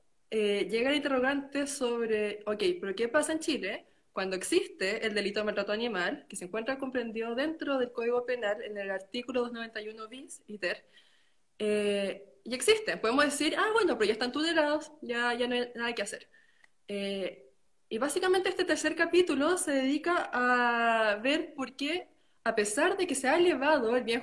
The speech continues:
jurídico, bienestar y salud animal como un bien jurídico de máxima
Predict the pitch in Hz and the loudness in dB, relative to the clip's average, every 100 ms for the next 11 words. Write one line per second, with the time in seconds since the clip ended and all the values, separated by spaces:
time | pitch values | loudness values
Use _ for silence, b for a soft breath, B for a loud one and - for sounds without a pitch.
0 | - 254 254 254 254 254 254 247 233 226 | -2 -2 0 0 0 2 4 2 2 0
1 | 214 214 - 233 247 254 254 247 226 220 | -2 -4 -2 4 6 6 4 -2 -6 -2
2 | 247 262 254 240 247 302 - 240 226 220 | 0 -2 -4 -2 -2 -2 -4 -8 -4 -4
3 | 208 202 226 240 247 240 254 240 220 214 | -6 -6 -8 -4 -4 -4 -2 -2 -2 -4
4 | 220 233 - 247 240 240 240 233 | -4 -4 -6 -8 -6 -4 -4 -6